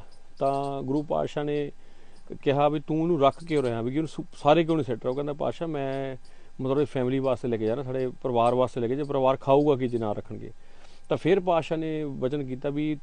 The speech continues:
"ਤੂੰ ਹੁਣ ਇੱਕ ਹਿੱਸਾ ਰੱਖ ਕੇ ਇੱਕ ਕਾਲ ਰੱਖ ਲਿਆ ਹੈਗਾ, ਜਿਹੜਾ ਮਾਲਵੇ ਦੇ ਚਾਰ ਹਿੱਸਿਆਂ 'ਚੋਂ ਤੀ-, ਤਿੰਨ ਹਿੱਸੇ ਖੁਸ਼ਹਾਲ ਰਹਿਣਗੇ, ਚੌਥਾ ਜਿਹੜਾ ਕਾਲ ਰੱਖਿਆ ਤੂੰ, ਉਸ 'ਤੇ ਦਿੱਕਤ ਰਹੂਗੀ, ਉਹ ਖੁਸ਼ਹਾਲ ਨਹੀਂ ਰਹੂਗਾ।" ਇਸ ਲਈ ਆਪਾਂ ਦੇਖਦੇ ਹਾਂ,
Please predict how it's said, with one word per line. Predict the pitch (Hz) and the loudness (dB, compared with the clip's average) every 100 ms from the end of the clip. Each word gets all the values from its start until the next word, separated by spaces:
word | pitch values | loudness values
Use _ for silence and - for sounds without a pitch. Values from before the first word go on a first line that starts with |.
| - | -4
"ਤੂੰ | 151 | -4
ਹੁਣ | 143 151 156 156 156 - - - | -2 -4 -4 -6 -8 -14 -14 -2
ਇੱਕ | - - 185 | -2 0 -2
ਹਿੱਸਾ | 175 156 | 0 2
ਰੱਖ | 131 120 - | 2 2 -2
ਕੇ | 156 156 | -4 -4
ਇੱਕ | 151 | -2
ਕਾਲ | 180 - 139 147 143 | 0 6 8 8 8
ਰੱਖ | 123 - | 2 2
ਲਿਆ | 101 | -2
ਹੈਗਾ, | 98 107 92 - - 120 | 0 -2 -6 -10 -10 -2
ਜਿਹੜਾ | 143 | 0
ਮਾਲਵੇ | 123 117 123 139 | 4 4 4 0
ਦੇ | 143 | -2
ਚਾਰ | 135 127 | 0 0
ਹਿੱਸਿਆਂ | 139 139 131 | 0 -4 -4
'ਚੋਂ | 147 - | -6 -4
ਤੀ-, | 147 139 147 135 - | -6 -6 -8 -8 0
ਤਿੰਨ | 151 165 | 0 0
ਹਿੱਸੇ | 156 160 | -2 -4
ਖੁਸ਼ਹਾਲ | - 123 131 113 | -4 -2 0 0
ਰਹਿਣਗੇ, | 113 139 147 | 0 -2 0
ਚੌਥਾ | 156 147 160 | 0 0 0
ਜਿਹੜਾ | 160 160 | 0 0
ਕਾਲ | - 131 143 | 2 6 6
ਰੱਖਿਆ | 147 - 143 | 4 0 0
ਤੂੰ, | 139 139 143 - - - - - - | 0 -2 -6 -12 -14 -14 -14 -12 -2
ਉਸ | 156 190 - | 4 6 4
'ਤੇ | - 170 180 170 - | -2 2 2 0 -2
ਦਿੱਕਤ | 123 143 143 | -2 0 0
ਰਹੂਗੀ, | 120 123 117 | 2 0 0
ਉਹ | 117 131 | 0 0
ਖੁਸ਼ਹਾਲ | 131 - 127 123 | -2 2 4 4
ਨਹੀਂ | 120 | 4
ਰਹੂਗਾ।" | 107 107 104 | 2 0 0
ਇਸ | 110 127 | 0 0
ਲਈ | 156 | 0
ਆਪਾਂ | 147 143 | 0 0
ਦੇਖਦੇ | 135 123 143 | 0 0 -2
ਹਾਂ, | 143 143 | -2 -6